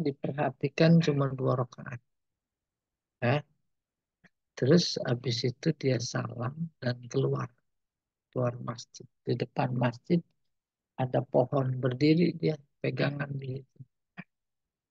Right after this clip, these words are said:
Abu Bakar sama Umar nggak berani ngasih tahu. Nggak berani.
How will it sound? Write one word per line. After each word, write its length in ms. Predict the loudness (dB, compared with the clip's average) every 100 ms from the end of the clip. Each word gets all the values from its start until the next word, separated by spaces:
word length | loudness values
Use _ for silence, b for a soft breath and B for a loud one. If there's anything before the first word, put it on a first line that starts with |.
| -2
Abu 240 | 0 2
Bakar 480 | 4 4 4 2 4
sama 320 | 4 4 2
Umar 480 | 2 0 2 2 4
nggak 240 | 2 2 2
berani 480 | 2 4 2 0
ngasih 240 | -2 -2 -4
tahu. 320 | -2 -2 -4 -8 _ _ _ _ _ _ _ _ _ _
Nggak 100 | -10
berani. 320 | -6 -6 -8